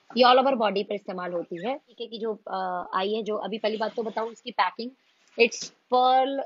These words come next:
अ, pearl, जो pearl का color होता है, मोती का जो color होता है, उसकी ये packing है। पहली बात तो ये pearl वाली जो packing है,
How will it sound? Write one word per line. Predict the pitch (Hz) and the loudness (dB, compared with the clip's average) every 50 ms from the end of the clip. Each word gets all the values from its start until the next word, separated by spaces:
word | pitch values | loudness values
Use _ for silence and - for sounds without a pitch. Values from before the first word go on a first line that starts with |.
| - - | -4 -4
अ, | 202 196 190 185 185 185 - _ - | -4 -2 -2 -4 -6 -6 -8 _ 0
pearl, | 240 247 254 254 262 247 | 2 2 2 0 -2 -2
जो | 208 254 | -2 -4
pearl | 247 - 240 240 254 262 254 | 0 2 4 4 4 2 0
का | - 240 226 | 0 -2 -2
color | - 220 214 214 202 | 0 0 0 0 -2
होता | 190 180 - | -2 -4 -6
है, | 196 196 | -6 -6
मोती | 190 214 220 - 262 262 | -6 -8 -6 -6 -6 -2
का | - 240 | 0 0
जो | 208 202 202 | 0 0 -2
color | - 190 185 185 180 | -4 -2 -2 -2 -2
होता | 180 175 - 175 | -4 -4 -6 -8
है, | 175 190 240 294 302 - - - _ _ _ - | -6 -6 -6 -6 -8 -10 -18 -20 _ _ _ -4
उसकी | 247 254 - - 285 | -2 -2 -2 0 4
ये | 294 262 | 4 4
packing | - - 208 196 - 202 185 180 | 4 4 0 0 0 -2 -2 -2
है। | 180 | 0
पहली | - 202 214 247 240 | 0 0 0 0 0
बात | 247 240 240 - | 0 0 0 0
तो | 262 | 0
ये | 233 254 262 | 2 2 0
pearl | 262 - - 226 226 240 262 262 | 0 2 2 2 4 4 2 0
वाली | 247 247 247 247 233 | 0 0 0 0 -2
जो | 262 254 | -2 -2
packing | - 196 185 - - 254 247 220 | -2 -4 -4 -4 -6 -8 -6 -4
है, | 214 220 277 | -6 -6 -6